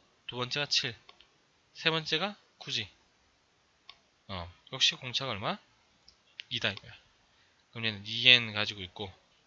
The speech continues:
첫 번째 항이 오 돼야 되니까 일 넣었을 때 오 되려면 플러스 삼을 해주면 되겠지.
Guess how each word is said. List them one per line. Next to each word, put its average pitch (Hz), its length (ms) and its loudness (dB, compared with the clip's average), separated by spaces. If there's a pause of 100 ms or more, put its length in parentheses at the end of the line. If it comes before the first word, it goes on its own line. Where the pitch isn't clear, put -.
첫 - 180 -6
번째 165 280 2
항이 104 120 -4
오 98 80 -4
돼야 117 160 6
되니까 92 300 -4
일 139 100 0
넣었을 165 200 2
때 110 60 -4
오 95 100 -6
되려면 101 280 -4
플러스 147 440 -4 (600)
삼을 151 300 -6
해주면 107 200 -6
되겠지. - 340 -10